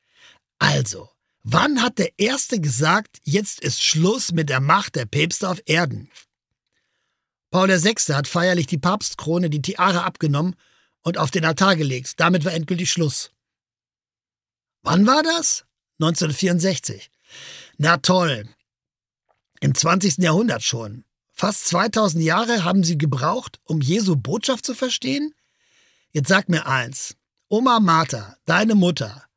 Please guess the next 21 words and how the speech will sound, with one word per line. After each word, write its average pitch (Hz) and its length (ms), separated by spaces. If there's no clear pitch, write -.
war 170 140
doch 190 120
eine 180 160
fromme 185 320
Frau. 156 420
Ja, 190 140
stimmt. 143 420
Wusste 160 300
sie 226 120
davon? 302 460
Wovon? 131 560
Na, 180 120
von 220 160
diesen 220 220
ganzen 262 360
Verbrechen 233 500
der 214 100
Päpste. 214 480
Wusste 185 260
sie 262 140
das? 311 360